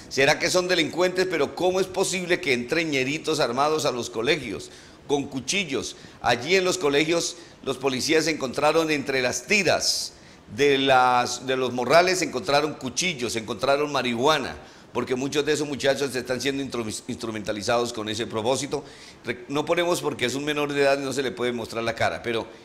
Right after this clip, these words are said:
increíble lo que hizo ese muchachito. Señor General Vázquez, ¿cómo fue que se presentó esa situación y qué va a pasar con ese niño a quien ya está capturado y que ya no va a dormir en la casa de los papás esta noche?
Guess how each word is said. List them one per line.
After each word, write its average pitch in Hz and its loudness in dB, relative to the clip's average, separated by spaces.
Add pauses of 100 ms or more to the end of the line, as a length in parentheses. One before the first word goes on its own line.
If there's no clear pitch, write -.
(100)
increíble 127 0
lo 143 0
que 120 0
hizo 120 -2
ese 123 -4
muchachito. 104 -6
Señor 135 0
General 135 -2
Vázquez, 131 0 (420)
¿cómo 156 -2
fue 160 0
que 151 -4
se 135 0
presentó 117 -2
esa 143 0
situación 143 -2
y 143 -2
qué 147 0
va 147 4
a 143 2
pasar 139 2 (320)
con 127 0
ese 139 4
niño 151 0
a 139 0
quien 113 -4
ya 131 2
está 135 -2
capturado 127 2
y 131 0
que 120 -6
ya 123 2
no 131 0
va 127 4
a 127 4
dormir 127 0
en 120 0
la 104 -2
casa 117 -2
de 117 -2
los 104 -4
papás 101 -2
esta 107 -8
noche? 85 -12